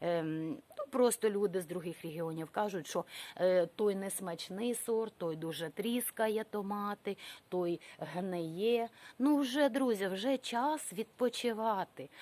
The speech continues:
А в тих регіонах вони тільки чомусь починають стигнути.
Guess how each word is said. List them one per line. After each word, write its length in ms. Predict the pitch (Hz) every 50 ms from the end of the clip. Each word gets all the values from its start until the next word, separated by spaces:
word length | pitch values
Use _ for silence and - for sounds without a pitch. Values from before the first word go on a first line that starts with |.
| - - -
А 300 | - 208 214 220 220 214
в 140 | - - -
тих 300 | - - 285 277 - -
регіонах 800 | 254 233 220 202 220 226 214 226 240 262 247 233 220 - - -
вони 220 | 220 214 208 208
тільки 260 | - - 202 - 214
чомусь 420 | 208 - 220 202 202 220 220 - -
починають 640 | - 196 185 - 208 185 185 202 202 190 180 -
стигнути. 880 | - - - - - 185 190 185 151 160 170 165 151 - - 156 160